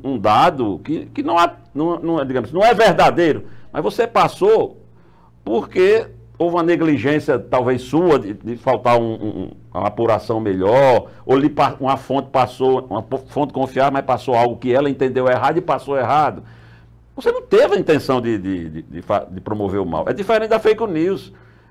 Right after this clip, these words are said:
que as pessoas se juntam, ou alguém vai para um computador, produz uma, uma notícia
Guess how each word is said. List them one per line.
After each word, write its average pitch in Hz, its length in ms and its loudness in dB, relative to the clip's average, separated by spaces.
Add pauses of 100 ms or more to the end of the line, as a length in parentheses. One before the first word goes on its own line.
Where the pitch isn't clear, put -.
(140)
que 135 160 -2
as 139 100 0
pessoas 139 440 0
se 170 180 -6
juntam, 170 680 -2
ou 135 260 2
alguém 120 220 2
vai 139 180 0
para 135 140 -8
um 127 40 -4
computador, 131 720 0
produz 190 600 2
uma, 208 200 0
uma 147 220 -2
notícia 185 800 -6